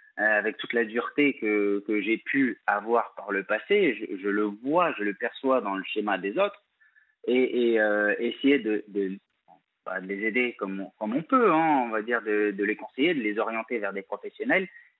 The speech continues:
dignes de ce nom. Euh, parce qu'il y a aussi des thérapeutes et des avocats qui comprennent rien et qui, qui violentent de surcroît leurs, leurs, leurs patients, leurs clients. Euh,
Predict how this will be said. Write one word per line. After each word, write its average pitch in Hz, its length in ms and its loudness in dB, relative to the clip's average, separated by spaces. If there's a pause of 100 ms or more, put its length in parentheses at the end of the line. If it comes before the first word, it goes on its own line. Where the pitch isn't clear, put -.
dignes 110 280 -2
de 131 100 4
ce 208 140 0
nom. 170 220 0 (460)
Euh, 101 720 0
parce 95 240 -8
qu'il 151 260 4
y 101 120 0
a 95 60 2
aussi 113 260 2
des 113 120 0
thérapeutes 101 480 0
et 117 80 -2
des 101 180 -4
avocats 101 360 0
qui - 120 -6
comprennent 95 360 -8
rien 131 280 2
et 165 80 -2
qui, - 380 -4
qui 113 140 -2
violentent 131 480 2
de 110 80 0
surcroît 175 500 0
leurs, 117 300 2
leurs, 98 260 0
leurs 104 220 -4
patients, 170 360 0
leurs 107 180 0 (200)
clients. 208 240 0 (540)
Euh, 107 580 2